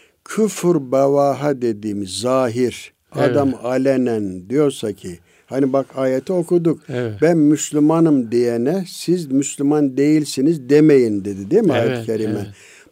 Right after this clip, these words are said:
Speaker 1: Bunu itiraf ediyorsa kişi
Speaker 2: Evet.
Speaker 1: açıkça, yani söylediği zaman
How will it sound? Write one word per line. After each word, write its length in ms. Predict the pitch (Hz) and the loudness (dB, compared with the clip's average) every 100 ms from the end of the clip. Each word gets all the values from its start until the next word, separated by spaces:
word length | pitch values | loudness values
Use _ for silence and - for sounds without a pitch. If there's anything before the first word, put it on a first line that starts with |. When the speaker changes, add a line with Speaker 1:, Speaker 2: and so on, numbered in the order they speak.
| - | 2
Speaker 1:
Bunu 200 | 165 226 | 4 4
itiraf 680 | 160 151 151 147 156 156 | 4 2 2 2 2 2
ediyorsa 720 | 135 127 135 151 143 110 104 131 - _ | 0 0 2 2 2 -4 -6 -8 -16 _
kişi 460 | - 131 - 113 120 | -6 -4 -2 -2 -4
Speaker 2:
Evet. 240 | 120 123 104 - _ - | -6 -10 -14 -20 _ -6
Speaker 1:
açıkça, 800 | 143 139 226 220 - 123 117 170 - _ _ _ _ _ | -4 -2 -2 -4 -6 -2 -2 -4 -12 _ _ _ _ _
yani 480 | 135 160 165 143 127 | 2 6 6 4 4
söylediği 680 | - 143 151 151 147 151 180 | 0 0 2 4 2 0 -2
zaman 580 | 135 127 110 113 143 | 0 -2 0 0 -2